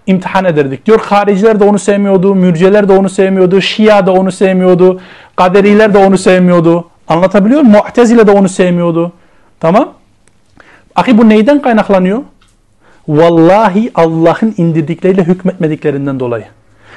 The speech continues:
Ve Allah'ın hükmüyle hükmedenlerden de korktuklarından dolayı diyor ki, "Akide sormayın." Yirmi seneden beri, yirmi beş seneden beri bu şehirde Müslüman olan adamlar var. Bu adam halen senin ağzından bir kere akide duymuş değil.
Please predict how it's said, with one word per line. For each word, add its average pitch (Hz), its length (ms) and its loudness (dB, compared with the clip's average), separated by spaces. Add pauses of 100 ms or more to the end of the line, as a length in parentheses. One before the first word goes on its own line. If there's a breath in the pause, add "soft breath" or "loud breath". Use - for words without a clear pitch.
(140 soft breath)
Ve 165 140 -2
Allah'ın 190 580 2
hükmüyle 233 540 2
hükmedenlerden 196 880 2
de 214 40 0
korktuklarından 180 1000 0
dolayı 175 380 2 (500 loud breath)
diyor 247 160 -2
ki, - 160 -6
"Akide 190 380 -2
sormayın." 202 460 -2 (460 soft breath)
Yirmi 214 420 4
seneden 302 460 2
beri, 254 140 4
yirmi 226 240 4
beş 285 120 2
seneden 269 380 2
beri 226 160 4
bu 240 80 2
şehirde 240 340 0
Müslüman 233 480 2
olan 262 100 2
adamlar 233 360 0
var. 226 260 0 (420 soft breath)
Bu 208 100 4
adam 262 240 2
halen 302 440 2
senin 269 200 2
ağzından 247 400 2
bir 262 60 0
kere 254 160 0
akide 208 360 0
duymuş 220 340 2
değil. 294 300 0